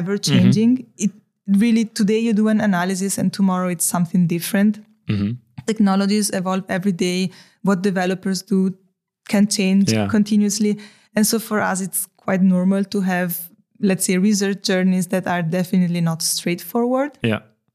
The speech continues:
Speaker 2: So it's just
Speaker 1: Yeah.
Speaker 2: a very living ecosystem, the web, right? There's so many different actors.
Speaker 1: Yeah.
Speaker 2: Way more than there is in cryptography. So
Speaker 1: Yeah. One thing that I learned, uh, from this paper and that I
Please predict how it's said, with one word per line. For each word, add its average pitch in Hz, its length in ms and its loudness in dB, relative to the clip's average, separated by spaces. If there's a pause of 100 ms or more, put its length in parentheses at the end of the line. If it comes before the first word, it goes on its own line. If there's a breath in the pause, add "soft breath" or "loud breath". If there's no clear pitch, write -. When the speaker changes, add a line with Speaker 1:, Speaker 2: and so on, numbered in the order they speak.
(260)
Speaker 2:
So - 100 0
it's 107 80 4
just 185 160 4
Speaker 1:
Yeah. 104 100 -2
Speaker 2:
a 104 40 2
very 110 120 2
living 110 360 -2
ecosystem, 104 680 -6
the 87 80 -6
web, 90 260 -4
right? 110 140 -4
There's 104 160 -2
so 117 160 0
many 110 220 -2
different 98 320 -8
actors. 123 680 -6 (200)
Speaker 1:
Yeah. 180 140 0 (160)
Speaker 2:
Way 107 120 0
more 107 160 0
than 98 220 -4
there 98 160 -6
is 95 200 -12 (220)
in 104 80 -6
cryptography. 101 600 -4 (280)
So 202 80 2
Speaker 1:
Yeah. 180 140 0 (240 loud breath)
One 233 280 2
thing 277 200 -2
that 247 160 -2
I 214 100 2
learned, 208 500 2 (220)
uh, 180 220 0
from 185 320 2
this 202 240 -2
paper 240 480 -4
and 190 120 4
that 180 220 -2
I 185 80 -2